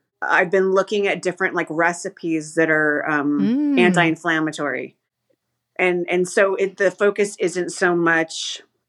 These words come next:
Speaker 1: "I need to get back in the box so people will like me." It's, I, I kind of feel like I have things to do.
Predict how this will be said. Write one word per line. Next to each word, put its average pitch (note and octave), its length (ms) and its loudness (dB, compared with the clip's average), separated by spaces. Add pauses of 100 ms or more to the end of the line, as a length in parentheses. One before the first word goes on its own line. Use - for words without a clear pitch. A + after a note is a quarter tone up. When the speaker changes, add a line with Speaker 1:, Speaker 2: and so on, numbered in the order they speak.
(320)
Speaker 1:
"I - 120 0
need G3+ 160 2
to G#3 60 0
get G#3 140 0
back F3+ 200 2
in F3+ 80 0
the E3+ 80 -2
box E3 360 0
so F3 100 -6
people E3 300 -6
will D#3 140 -4
like D#3+ 280 0
me." D#3 300 -4
It's, - 580 -6 (760)
I, F#3 260 0
I F#3+ 100 6
kind A#3 260 0
of C4+ 80 -2
feel C4+ 160 2
like G#3 180 2
I D#3+ 60 0
have F3 300 0
things F3 420 -2
to D#3 100 -6
do. C#3 400 -2